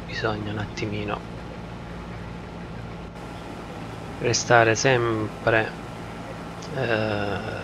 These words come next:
con il capitale in attivo e mai in passivo.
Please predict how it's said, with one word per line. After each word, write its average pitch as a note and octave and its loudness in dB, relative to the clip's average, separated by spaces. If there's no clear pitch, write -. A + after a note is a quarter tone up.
con A2+ 6
il - 2
capitale A#2 8
in A2+ 4
attivo A#2 4
e G#2+ 4
mai A2 6
in G#2+ 0
passivo. - 0